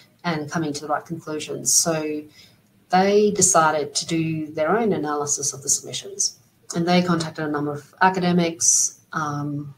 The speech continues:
asking for help, and some of them recommended them to us. So they came to us and, um, you know, took advantage, I guess, of the not-for-profit <laughs> discount that we,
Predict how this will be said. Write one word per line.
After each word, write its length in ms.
asking 320
for 80
help, 420
and 480
some 200
of 80
them 160
recommended 500
them 340
to 480
us. 260
So 300
they 140
came 420
to 180
us 400
and, 600
um, 800
you 120
know, 180
took 180
advantage, 380
I 60
guess, 200
of 140
the 100
not-for-profit 640
<laughs> 60
discount 500
that 160
we, 360